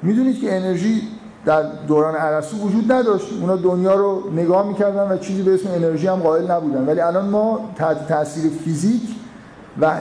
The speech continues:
نتایج هستی شناسانه، حالا خودآگاه یا ناخودآگاه فیزیک،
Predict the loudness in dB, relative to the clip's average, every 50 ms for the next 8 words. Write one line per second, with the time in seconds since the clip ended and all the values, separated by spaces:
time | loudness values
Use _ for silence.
0 | 0 2 2 2 2 2 4 4 4 4 4 2 2 0 0 0 -2 -4 -6 -8
1 | -6 -4 -2 0 0 0 0 0 -2 0 2 2 2 4 4 2 2 0 -2 0
2 | 2 2 2 2 2 0 0 -2 0 0 -2 0 -2 -2 0 0 0 2 0 0
3 | 0 -2 -4 -4 -2 -2 -2 -4 -4